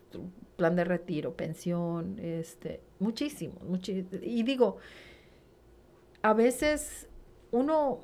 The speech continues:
subestima lo que le dan a, a la gente. Eh, desgraciadamente nos venimos aquí y nos volvemos así como que cada vez queremos más y más y no apreciamos. Venimos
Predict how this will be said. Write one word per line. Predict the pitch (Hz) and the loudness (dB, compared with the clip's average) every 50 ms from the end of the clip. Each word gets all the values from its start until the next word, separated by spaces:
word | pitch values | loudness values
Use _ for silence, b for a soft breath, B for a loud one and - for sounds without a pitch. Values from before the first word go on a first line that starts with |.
| 180 180 185 - | -6 -8 -8 -8
subestima | - - - 240 233 233 233 - 262 254 254 254 240 | 0 2 6 8 8 6 6 4 0 2 2 2 2
lo | 226 196 - | 0 0 0
que | - 175 | 0 2
le | 175 175 175 | 2 2 2
dan | 180 180 185 185 | 2 0 0 -2
a, | 180 170 175 - | -2 -4 -6 -6
a | - 165 175 170 | -6 -4 -4 -2
la | 175 170 | -4 -4
gente. | 165 - 185 180 180 180 156 156 - 156 147 | -4 -2 -2 -2 0 -2 -4 -4 0 0 4
Eh, | 196 | 6
desgraciadamente | 214 226 226 247 262 269 - 320 320 320 302 302 - 302 | 6 6 8 6 4 4 6 4 4 4 4 2 0 0
nos | 262 233 196 | 0 2 2
venimos | 208 226 247 262 294 311 - - | 2 2 2 0 -2 -2 -2 -4
aquí | 240 - - 233 240 269 269 | -4 -4 -6 -6 -6 -4 -2
y | 269 | -2
nos | 254 208 196 - | -2 -4 -4 -4
volvemos | 214 208 202 202 214 214 220 226 240 240 - | -4 -4 -4 -2 -4 -4 -4 -4 -6 -4 -6
así | 202 185 - 196 185 | -6 -4 -4 -4 -4
como | 185 233 226 220 208 190 | -4 -4 -4 -4 -4 -6
que | - 180 180 | -8 -10 -6
cada | - 190 202 202 202 | -2 0 0 2 2
vez | 196 190 196 190 - | 0 0 -2 -4 -6
queremos | - - 190 196 196 190 196 190 190 | -4 -2 -2 0 0 -2 -4 -4 -6
más | 190 196 185 190 | -6 -6 -4 -4
y | 196 | -2
más | 180 180 180 196 226 254 - - - - | 0 0 0 -2 -2 -4 -6 -10 -6 -2
y | 190 185 | 0 0
no | 185 185 | 0 0
apreciamos. | 185 185 190 185 185 - 185 185 185 180 180 - - - - | -2 -4 -6 -6 -6 -4 -4 -2 -2 -2 -4 -8 -12 -12 -4
Venimos | 196 185 196 220 233 254 262 254 - | -2 0 2 2 2 2 0 -2 -8